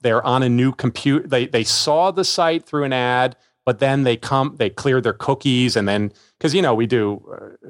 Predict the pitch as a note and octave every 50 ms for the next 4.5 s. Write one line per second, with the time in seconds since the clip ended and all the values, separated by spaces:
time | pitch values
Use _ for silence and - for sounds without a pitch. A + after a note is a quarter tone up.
0 | - - G#2+ G#2+ G#2 A2 G#2+ G#2+ G#2 G2 E2+ F2 F2 G2 A2 - - - - -
1 | - D3 C#3+ E3 C3+ G#2+ - A2 F#2 F2 - - B2+ G#2+ G2 - A#2+ G#2+ G#2+ G2
2 | F#2 F2+ - C3 C3+ C3 G#2+ A2 C3+ - - A2 G#2+ G#2+ A2+ A2 G#2+ A2 G2 F#2+
3 | F#2 - - A#2 D#3+ D#3 - A2 F#2 F#2+ A#2 D3 C#3+ - _ _ _ _ _ -
4 | C3 A#2 A2 A2 G#2+ G#2+ A2 G#2+ G#2+